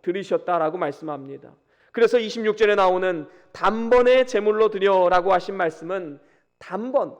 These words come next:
한 번에 그, 어, 드림으로써 영원한 효과를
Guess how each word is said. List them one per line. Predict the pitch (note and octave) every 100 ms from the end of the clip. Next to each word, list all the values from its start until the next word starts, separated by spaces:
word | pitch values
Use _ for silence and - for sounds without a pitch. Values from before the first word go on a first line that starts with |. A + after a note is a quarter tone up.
| - _ _
한 | - - D4+ E4
번에 | D#4 A3+ F#3+ B3 - - _ _
그, | - G#3+ A3 A3 - - -
어, | D#3+ D3 C#3 C3+ - - _
드림으로써 | G3+ G#3 G3 F3+ F3 G3+ D4+ G4+ - D#3
영원한 | E3 E3+ F3 F3 F3 F3 - _ _ -
효과를 | B3 - G#3+ F#3 G3 A#3+